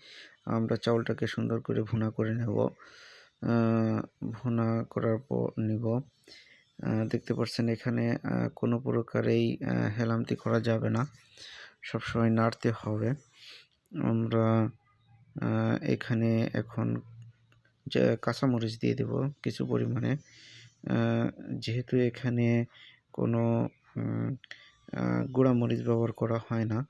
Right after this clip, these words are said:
মাংসে দেওয়া হয় কিন্তু এখানে দেওয়া হয় না। এখানে দেখতে পাচ্ছেন প্রায়, আহ, এখন আমরা চাউলে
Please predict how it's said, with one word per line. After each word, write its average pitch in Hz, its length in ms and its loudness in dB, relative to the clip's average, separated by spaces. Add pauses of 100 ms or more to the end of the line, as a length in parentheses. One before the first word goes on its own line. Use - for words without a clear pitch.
(560)
মাংসে 131 500 4 (320)
দেওয়া 120 240 4
হয় 113 180 0
কিন্তু 120 300 -2
এখানে 117 320 -4
দেওয়া 113 200 -2
হয় 117 140 -4
না। 123 180 -4 (1300)
এখানে 117 320 0
দেখতে 117 320 0
পাচ্ছেন 113 440 -2
প্রায়, 117 640 0
আহ, 117 300 0 (320)
এখন 117 300 -2
আমরা 113 220 0 (120)
চাউলে 117 600 0